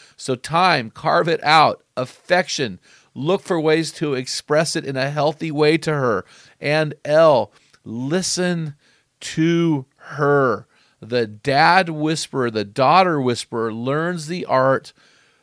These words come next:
of listening. And K is this. It simply stands for the word kindness. And you may say, "What is that word kindness there for?" Well, let me tell you the subtitle of that.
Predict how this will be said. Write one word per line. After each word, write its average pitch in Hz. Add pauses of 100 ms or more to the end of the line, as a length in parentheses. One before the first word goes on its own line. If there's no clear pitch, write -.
(160)
of 107
listening. 101 (160)
And 120
K 165
is 127
this. 123 (220)
It 117
simply 175
stands 143
for -
the 139
word 120 (640)
kindness. 139 (1040)
And 120
you 160
may 165
say, 143
"What 139
is 240
that -
word 175
kindness 156
there 113
for?" 107
Well, 117
let 156
me 208
tell 185
you 175
the 139
subtitle 135
of 107
that. 101